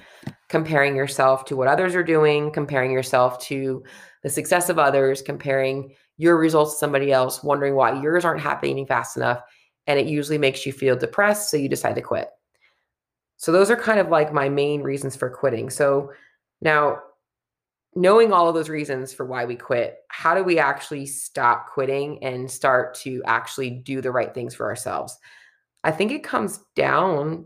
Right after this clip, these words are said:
to us quitting things that we don't want to. It, it becomes quitting things like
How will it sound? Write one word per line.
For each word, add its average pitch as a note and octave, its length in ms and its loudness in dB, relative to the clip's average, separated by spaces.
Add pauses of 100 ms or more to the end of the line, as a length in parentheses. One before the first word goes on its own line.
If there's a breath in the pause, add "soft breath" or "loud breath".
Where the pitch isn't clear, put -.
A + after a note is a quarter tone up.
to - 160 -2
us D3 220 0
quitting D3 680 -4 (400)
things C#3 340 0
that C3+ 180 0
we C#3+ 100 -2
don't C#3 320 0
want B2+ 320 0
to. - 340 -8 (1080)
It, E3 320 2
it - 120 2
becomes E3+ 420 0
quitting F#3 420 -2
things C#3+ 320 0
like C3+ 340 2